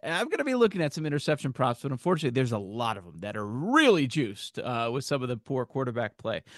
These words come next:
All right, one more that I wanna throw your way. Wanna get your thoughts, and not something that I was thinking about throughout the week, and I just kinda landed on it in the end. I'm like, "Okay, this number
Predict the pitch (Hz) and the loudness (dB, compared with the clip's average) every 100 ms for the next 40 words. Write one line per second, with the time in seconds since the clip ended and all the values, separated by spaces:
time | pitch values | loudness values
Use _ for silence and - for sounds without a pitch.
0 | - - 165 120 117 214 269 262 233 208 | -4 4 6 4 4 4 6 4 4 2
1 | 196 190 175 180 185 196 180 151 127 120 | 2 0 -2 0 0 2 0 0 0 -2
2 | - _ _ _ - 143 147 175 - 170 | -10 _ _ _ -2 0 2 0 0 0
3 | - 123 123 - - - _ - 151 175 | 2 2 0 -4 -12 -20 _ 2 4 6
4 | 254 294 - 233 220 220 185 170 160 156 | 6 4 0 0 0 0 2 4 4 2
5 | - 180 170 160 151 147 143 - 139 131 | -2 -2 -2 0 4 6 4 2 2 2
6 | 127 131 160 165 165 175 - 226 175 127 | 2 -2 0 0 0 -2 -4 -2 0 2
7 | 127 127 123 117 113 110 101 95 90 85 | 0 0 0 2 0 0 -2 -4 -6 -8
8 | 73 95 120 147 160 131 - - 135 143 | -10 -10 -8 0 0 0 -4 -8 -6 -4
9 | 131 117 107 104 | -4 -4 -2 -6